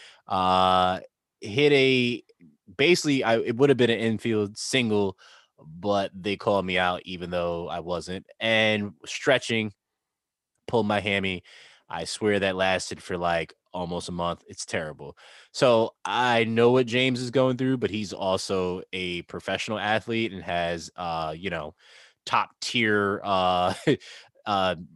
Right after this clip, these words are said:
people that are gonna stretch him out, athletic, uh, trainers gonna stretch him out to make sure he gets it in the, the proper treatment. So, I, man up, James.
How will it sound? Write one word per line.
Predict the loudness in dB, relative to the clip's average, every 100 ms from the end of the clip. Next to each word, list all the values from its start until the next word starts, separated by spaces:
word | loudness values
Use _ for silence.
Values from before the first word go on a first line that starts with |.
| _ -4
people | -2 2
that | 2 2
are | 2
gonna | -2 -4
stretch | -2 -4 -2
him | -2
out, | 0 0
athletic, | -4 -2 -2 -2 -4 -4
uh, | -2 -2 -4
trainers | -4 -2 0 -2 -4
gonna | -6 -8
stretch | -4 -8 -6
him | -6
out | -6 -6
to |
make | -8 -6
sure | -6
he | -8
gets | -8 -6
it | -8 -10 _
in | -14 -12
the, | -12 -12
the | -10
proper | -4 -6 -6
treatment. | -12 -12 -10 -12
So, | -4 -2 -2 -8 -20 -20 -20 _ _ _
I, | -20 -20 -18 -20 -20 _
man | -2 0
up, | 2 0 _ _
James. | -6 -4 -6 -12 -20